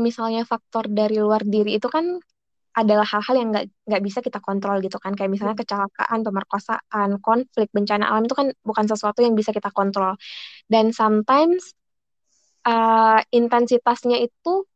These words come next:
Speaker 1: kita nggak tahu nih apakah itu akan bisa kita handle atau enggak.
Speaker 2: Hmm.
Speaker 1: Jadi nggak bisa dibilang bahwa kita bisa mempersiapkan diri. Bisa sih kita bisa mempersiapkan diri untuk segala kemungkinan, tapi belum tentu ketika sesuatu yang buruk itu terjadi,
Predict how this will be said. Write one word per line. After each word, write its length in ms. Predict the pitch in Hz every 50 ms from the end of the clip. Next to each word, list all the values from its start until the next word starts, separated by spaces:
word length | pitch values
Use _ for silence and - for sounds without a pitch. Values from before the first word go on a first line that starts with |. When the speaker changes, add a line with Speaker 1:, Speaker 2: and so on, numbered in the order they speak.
| _ _ _ _ -
Speaker 1:
kita 120 | 269 - 359
nggak 160 | 339 277 - -
tahu 120 | 277 285 269 240
nih 120 | 240 226 226 226
apakah 320 | - 220 220 - 277 277 277 285 -
itu 280 | - 233 - _ - 277
akan 220 | 254 - - 240 226
bisa 120 | 220 214 233 -
kita 140 | 226 - 220
handle 280 | 233 220 214 226 247 240
atau 200 | 220 - - 214 214
enggak. 240 | 208 208 196 - - _ _ _ _ _ _ _ _ _ _ _ _ - - -
Speaker 2:
Hmm. 120 | 254 240
Speaker 1:
Jadi 180 | 233 226 226 311 370 370 277
nggak 180 | 226 220 196 - -
bisa 260 | 208 214 208 - 220 214
dibilang 400 | 208 196 196 196 196 226 302 311
bahwa 320 | 247 185 196 214 226 294 349 - - - - - - -
kita 200 | - - - - 349
bisa 160 | 311 302 - 269 247
mempersiapkan 580 | 240 233 269 233 - 240 - - 233 233 233
diri. 320 | 226 226 240 240 247 226 - _ _ _ _
Bisa 320 | - 220 254 262 269 359 359 339
sih 100 | 302 294 277
kita 180 | 277 269 - 320 277
bisa 180 | 294 277 269 247
mempersiapkan 540 | 247 233 220 233 233 - 220 - - 226 226
diri 180 | 226 226 262 277
untuk 180 | 262 247 247 -
segala 360 | - 233 214 214 214 214 214 -
kemungkinan, 520 | 226 220 214 214 208 233 214 240 294 349 -
tapi 240 | 277 269 - 349 349 339
belum 200 | 277 254 254 240
tentu 200 | 240 233 233 - 320 -
ketika 320 | 320 - 269 262 - 226 226
sesuatu 520 | - 226 - - 220 220 - _ - 226 220
yang 200 | 220 214 214 214
buruk 160 | 208 214 208 -
itu 120 | - 202 208 -
terjadi, 500 | 214 208 214 208 254 339 339 247 226